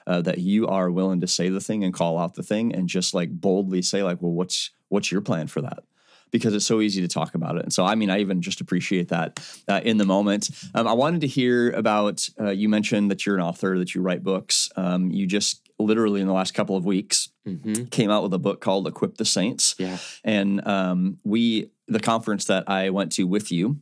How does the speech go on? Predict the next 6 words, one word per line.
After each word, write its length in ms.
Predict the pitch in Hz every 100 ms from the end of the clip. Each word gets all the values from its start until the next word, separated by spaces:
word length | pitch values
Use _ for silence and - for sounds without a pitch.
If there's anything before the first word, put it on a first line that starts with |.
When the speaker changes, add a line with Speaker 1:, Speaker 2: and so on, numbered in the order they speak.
| _ 98
Speaker 1:
um, 480 | 92 90 90 90 -
was 600 | 92 95 90 90 - - _
the 80 | -
same 280 | - 95 107
title, 480 | 104 87 82 123 - - - -
right? 340 | 98 120 -